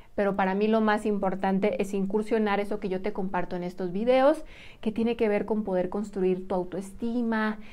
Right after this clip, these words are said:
el amor propio y también, evidentemente, la imagen. Te voy a compartir esos tips infalibles para que tú puedas construir un estilo maravilloso a través de ti, pero que todo eso hermoso, precioso que tú tienes dentro,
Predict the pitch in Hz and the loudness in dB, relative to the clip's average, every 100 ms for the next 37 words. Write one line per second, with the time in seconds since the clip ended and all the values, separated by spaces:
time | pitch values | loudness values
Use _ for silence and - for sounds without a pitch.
0 | - - 208 190 185 185 180 185 208 220 | -14 -4 0 2 2 2 0 -2 0 2
1 | 220 220 202 220 254 - 170 170 220 233 | 2 0 2 2 0 -4 -4 0 2 4
2 | 214 208 208 190 180 170 185 175 165 170 | 4 4 2 2 0 -2 -2 -2 -2 -2
3 | 160 151 151 165 214 160 151 - - - | -2 -2 -2 -2 -4 -8 -10 -10 -12 -10
4 | - - 180 196 196 208 185 180 202 196 | -4 4 6 6 4 0 2 0 2 2
5 | 196 208 196 - 196 - - 208 196 196 | 2 -2 -2 -2 -2 -4 0 2 2 0
6 | 170 165 185 247 226 240 - 190 185 175 | 0 0 2 2 4 2 4 2 2 0
7 | 185 185 196 202 - 202 202 185 190 202 | -2 2 2 2 0 -2 2 4 6 4
8 | 208 208 202 208 196 180 165 170 156 202 | 2 2 2 2 2 0 0 0 6 6
9 | 202 208 202 185 185 180 180 - 196 220 | 6 0 2 2 2 2 0 -2 -4 -4
10 | - - - - 175 170 175 - 233 240 | -6 -10 -10 2 2 2 0 6 8 10
11 | 269 254 254 262 - 196 196 202 226 233 | 8 6 4 0 2 0 2 4 6 6
12 | 226 208 202 190 202 202 208 202 208 220 | 4 2 0 2 2 2 0 2 2 2
13 | 202 190 196 202 196 254 | 2 2 2 0 2 2